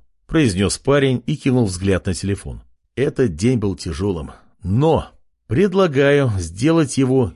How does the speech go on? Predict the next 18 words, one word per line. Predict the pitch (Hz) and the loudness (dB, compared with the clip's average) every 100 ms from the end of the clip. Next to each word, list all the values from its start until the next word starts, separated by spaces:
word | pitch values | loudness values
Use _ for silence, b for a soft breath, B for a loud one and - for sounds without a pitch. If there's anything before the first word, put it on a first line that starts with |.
| _ | _
ещё | 110 123 - - 147 | -2 -2 -2 0 0
тяжелее. | - 80 76 69 60 - _ _ _ - | 0 -4 -6 -8 -10 -18 _ _ _ -16
Завтра | 78 135 127 - - _ | -4 -4 -4 -10 -16 _
мы | - 113 139 | -2 0 2
идём | 135 180 - | 2 0 0
уничтожать | 127 151 139 127 110 131 123 | -2 -2 -2 -2 0 -2 -2
нежить, | 156 160 71 - - _ _ | -2 -2 -4 -12 -20 _ _
а | 90 | -6
сегодня... | 78 90 127 131 - - _ _ _ | -4 -4 -4 -4 -12 -20 _ _ _
Как | - 202 208 | -2 0 0
насчёт | 185 180 - - 90 - - | 0 0 0 -2 -2 -4 -8
надрать | 85 101 120 104 | -4 0 2 2
задницу | 95 131 175 92 78 - | 0 0 0 -2 -6 -8
стражу | - - 160 139 104 | -6 -2 0 2 2
монумента? | 90 147 160 123 78 - - - _ _ _ | 2 2 2 0 -2 -8 -16 -20 _ _ _
Как | - 240 247 | -2 0 0
раз | 226 175 120 | 0 0 0
хочется | - 220 220 139 - - | -4 -6 -6 -8 -12 -12